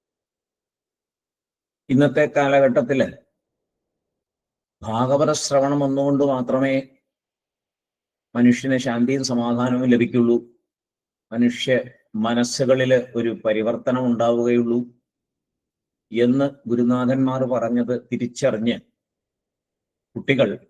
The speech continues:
ഭാഗവതത്തിന്റെ മാഹാത്മ്യം, ഭാഗവതം കൊണ്ട് എന്ത് നേടാം, എന്താണ് നേടേണ്ടത്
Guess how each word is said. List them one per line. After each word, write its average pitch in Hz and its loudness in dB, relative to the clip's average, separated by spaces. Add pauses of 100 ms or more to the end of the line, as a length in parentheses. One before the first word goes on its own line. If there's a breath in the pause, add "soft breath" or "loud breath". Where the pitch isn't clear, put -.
(540)
ഭാഗവതത്തിന്റെ 135 0 (1040)
മാഹാത്മ്യം, 120 -4 (640)
ഭാഗവതം 127 0
കൊണ്ട് 135 0
എന്ത് 123 4
നേടാം, 120 0 (300)
എന്താണ് 127 -2
നേടേണ്ടത് 120 0